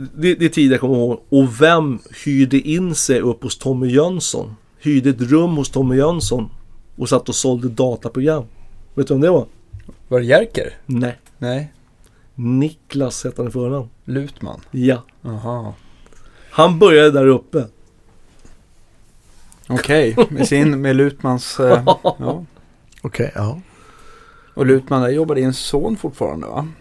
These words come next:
Speaker 1: Nej, inte idag.
Speaker 2: Inte idag,
Speaker 1: Han
Speaker 2: okej.
Speaker 1: slutade där för, för tre, fyra år sedan.
Speaker 2: Okej.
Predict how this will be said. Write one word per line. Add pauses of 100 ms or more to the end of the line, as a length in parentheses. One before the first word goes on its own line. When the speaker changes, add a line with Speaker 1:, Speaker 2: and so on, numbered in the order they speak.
(300)
Speaker 1:
Nej,
inte
idag.
Speaker 2:
Inte
idag,
Speaker 1:
Han
Speaker 2:
okej.
Speaker 1:
slutade
där
för,
för
tre,
fyra
år
sedan.
Speaker 2:
Okej.